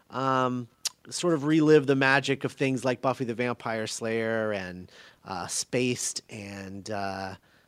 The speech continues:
uh, Back to the Future and that sort of thing. That's kind of the vibe that we have when we do it, and, and it's something I'm really proud of, and, uh, that's sort of, uh, our, our baby over at Dueling Genre, but, you know, all kinds of other shows as well,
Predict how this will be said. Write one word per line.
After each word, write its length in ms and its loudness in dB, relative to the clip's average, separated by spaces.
uh, 240 -8
Back 240 -6
to 100 -14
the 80 -10
Future 440 -10
and 160 -10
that 120 -12
sort 220 -8
of 80 -10
thing. 320 -10
That's 400 -12
kind 200 2
of 60 2
the 80 0
vibe 300 4
that 100 0
we 100 -6
have 300 -4
when 100 -6
we 120 -4
do 200 -4
it, 120 -2
and, 260 -10
and 260 -8
it's 140 -4
something 260 6
I'm 80 4
really 200 6
proud 300 4
of, 400 4
and, 440 0
uh, 340 4
that's 200 0
sort 200 0
of, 140 -2
uh, 320 2
our, 220 2
our 200 0
baby 420 4
over 220 4
at 80 0
Dueling 260 2
Genre, 380 2
but, 280 -2
you 120 0
know, 160 2
all 220 0
kinds 320 -2
of 100 -2
other 160 2
shows 340 -2
as 140 -10
well, 420 2